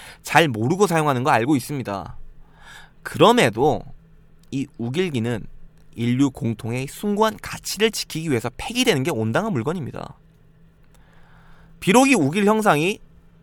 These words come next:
일본에서 오랫동안 쓰였던 문양일지라도 앞으로는 쓰지 않은 것이 옳다. 그리고 이 무분별하게 쿨하다, 이 근사하다면서 이 우길기를 대중문화 전반에 사용하는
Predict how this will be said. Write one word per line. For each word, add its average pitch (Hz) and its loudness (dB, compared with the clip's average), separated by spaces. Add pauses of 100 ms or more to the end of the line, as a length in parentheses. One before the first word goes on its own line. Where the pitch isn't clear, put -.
일본에서 156 0
오랫동안 214 6
쓰였던 208 0
문양일지라도 127 0 (920)
앞으로는 208 2 (560)
쓰지 185 0
않은 139 2
것이 131 -4
옳다. 160 0 (920)
그리고 196 6 (840)
이 104 -12
무분별하게 160 6
쿨하다, 135 4 (400)
이 110 -8
근사하다면서 156 4 (420)
이 123 -4
우길기를 135 2
대중문화 165 2
전반에 180 6
사용하는 147 4